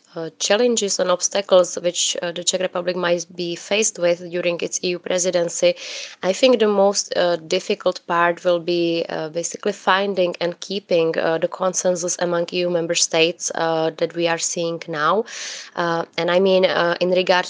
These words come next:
to Russia and, uh, the sanctions, uh, that, uh, are in place and are being increased actually, uh, during the time. Uh, so it will be very difficult. And, uh, while at this point we see quite a lot of,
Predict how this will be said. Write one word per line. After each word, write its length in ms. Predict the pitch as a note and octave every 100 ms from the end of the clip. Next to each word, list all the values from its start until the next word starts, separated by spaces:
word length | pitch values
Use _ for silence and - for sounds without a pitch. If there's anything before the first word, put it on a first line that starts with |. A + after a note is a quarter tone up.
| -
to 120 | F3
Russia 540 | F3+ F#3 - E3+ E3+ -
and, 500 | D#3+ D#3+ E3 E3 -
uh, 220 | E3 D#3+
the 100 | E3
sanctions, 760 | - G3+ G#3 - D#3+ D#3 D#3 -
uh, 320 | D#3+ D#3 D#3 D#3
that, 280 | E3 D#3+
uh, 300 | - D#3+ D#3 -
are 140 | D#3+
in 160 | E3 E3
place 440 | E3+ E3+ F3 -
and 140 | D#3+
are 240 | D#3+ D#3 D#3
being 300 | D#3 D#3+ D#3+
increased 560 | E3 D#3 F3 G#3+ G#3+ -
actually, 420 | D3+ - D#3 D3 - - - -
uh, 280 | - D#3+ D#3+
during 440 | E3 E3 F3 E3+
the 120 | E3 E3
time. 420 | - D#3+ D#3+ - -
Uh, 260 | D#3 D3+
so 480 | D3+ - F#3 F3 F3 - - -
it 160 | - F3+
will 120 | A#3
be 100 | A#3+
very 220 | A3+ A3+
difficult. 580 | G3+ G3+ F#3 - D3+ -
And, 420 | - E3 E3+ E3+ -
uh, 380 | F3+ F3+ F3+ F3+
while 420 | F3 G3 G#3 G#3 - G3+ -
at 160 | G3 G3
this 160 | B3+
point 300 | - A3+ A3
we 100 | G3+
see 300 | G3 - G#3+
quite 340 | G3+ G3+ G3 F#3+
a 40 |
lot 220 | F#3 G3
of, 140 | G3